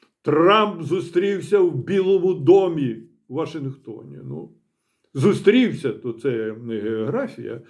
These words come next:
і Трамп не географія, взагалі не знаю, що воно таке. Так. А от Білий дім і Вашингтон — це саме географія, не фізика, не математика, не історія,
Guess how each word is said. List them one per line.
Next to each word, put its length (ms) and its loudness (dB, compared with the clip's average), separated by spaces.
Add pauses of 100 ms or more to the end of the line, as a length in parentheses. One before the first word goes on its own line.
(220)
і 120 0
Трамп 640 2
не 140 -2
географія, 640 -4
взагалі 360 0
не 120 -2
знаю, 280 -6
що 140 -10
воно 240 -8
таке. 460 -8 (360)
Так. 200 -10 (680)
А 140 4
от 260 4
Білий 600 2
дім 540 -2
і 420 2 (260)
Вашингтон — 1040 0
це 120 -2
саме 320 2
географія, 520 2
не 140 0
фізика, 680 -4
не 120 -6
математика, 1000 -4
не 180 -2
історія, 680 -6